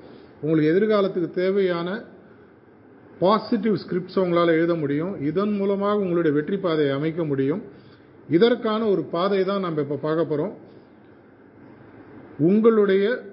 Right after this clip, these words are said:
வாழ்வில் பெரிய அளவுல நீங்க, அது ஆம்பிஷனாக இருந்தாலும் ஆஸ்பிரேஷனாக இருந்தாலும், வெற்றி பெறுவதற்கு இன்னைக்கு என்னுடைய வாழ்த்துக்கள். அதற்கான ஒரு சின்ன டூலை நம்ம பிராக்டிஸ் பண்ண போறோம்.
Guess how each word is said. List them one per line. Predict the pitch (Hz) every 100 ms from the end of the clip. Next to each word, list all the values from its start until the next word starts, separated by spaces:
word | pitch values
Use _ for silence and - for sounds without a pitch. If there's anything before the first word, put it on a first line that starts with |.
| - - _ - 143
வாழ்வில் | 165 190 190 202 220 - - - - -
பெரிய | 170 175 226 247 240
அளவுல | 185 185 185 190 185
நீங்க, | 160 156 190 208 - - -
அது | 143
ஆம்பிஷனாக | 143 165 175 175 175 156
இருந்தாலும் | 143 147 160 151
ஆஸ்பிரேஷனாக | 147 - 165 147 143 143
இருந்தாலும், | 127 127 160 - - - - - - -
வெற்றி | 170 226 247
பெறுவதற்கு | 220 196 185 190 190 220
இன்னைக்கு | 180 180 196 190 208 240 - - 147
என்னுடைய | 147 180 190 185
வாழ்த்துக்கள். | 165 170 165 170 202 220
அதற்கான | 190 156 170 175 185
ஒரு | 190 147 135
சின்ன | 202 220
டூலை | 196 190 185
நம்ம | 175 143
பிராக்டிஸ் | 131 151 156 143
பண்ண | 156 147
போறோம். | 139 175